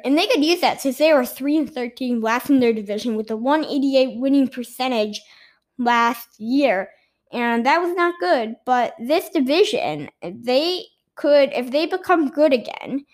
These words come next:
and if they become good again, they could win this division, because the winner last year, every year, it's like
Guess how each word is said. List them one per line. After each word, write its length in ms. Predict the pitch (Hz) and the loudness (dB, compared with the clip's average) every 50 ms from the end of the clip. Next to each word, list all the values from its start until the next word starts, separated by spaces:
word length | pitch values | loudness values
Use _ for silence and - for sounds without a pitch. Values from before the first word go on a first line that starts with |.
| _ _ _ _ _ _ _ - | _ _ _ _ _ _ _ -2
and 460 | 277 285 294 294 285 285 277 277 - - | 0 2 2 2 2 2 2 0 0 0
if 160 | - 330 330 | -2 -2 -2
they 100 | - 370 | -2 -4
become 460 | 359 359 370 359 349 311 320 311 262 269 | -2 -2 -2 0 2 2 2 2 0 0
good 200 | 302 311 311 285 | 0 0 0 0
again, 440 | 262 240 233 214 214 220 226 214 | -2 -2 -2 -2 -2 -2 -4 -2
they 180 | 214 269 294 330 | 0 0 0 0
could 160 | - 415 294 | -2 -4 -4
win 220 | 294 302 339 311 311 | -2 -2 -2 0 0
this 180 | 311 302 311 | 0 -2 -2
division, 540 | - 254 240 269 269 262 254 240 233 240 240 | -4 -2 0 0 0 0 0 -2 -2 -2 -2
because 300 | 262 277 - 320 302 302 | -2 0 0 0 0 2
the 120 | 311 302 | 2 2
winner 360 | 262 269 294 320 370 381 370 339 | 2 2 0 0 0 0 0 0
last 380 | 294 277 277 320 320 - - | 0 0 0 0 -2 -6 -12
year, 280 | - 262 247 208 208 - _ _ _ _ _ _ _ - | -8 -6 -4 -4 -4 -6 _ _ _ _ _ _ _ -2
every 240 | - 302 330 349 330 | -2 0 2 2 2
year, 380 | 294 269 269 294 285 254 233 220 | 2 2 4 4 4 4 2 0
it's 180 | 226 - - | -2 -4 -2
like 240 | 269 269 247 247 | 2 2 2 2